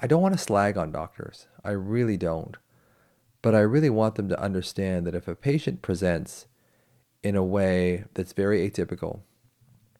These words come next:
or you've given them all sorts of medication and they're just not getting better, think childhood trauma and refer them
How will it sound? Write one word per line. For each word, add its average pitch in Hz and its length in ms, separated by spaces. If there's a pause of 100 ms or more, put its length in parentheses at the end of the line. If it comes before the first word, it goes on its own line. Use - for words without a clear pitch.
(400)
or 107 320
you've 98 200
given 107 200
them 90 200
all 110 260
sorts 107 280
of 98 60
medication 87 600
and 98 140
they're 95 100
just 110 220
not 90 300
getting 85 260
better, 82 400 (520)
think 170 340
childhood 135 460
trauma - 540
and 117 220
refer 170 440
them 123 240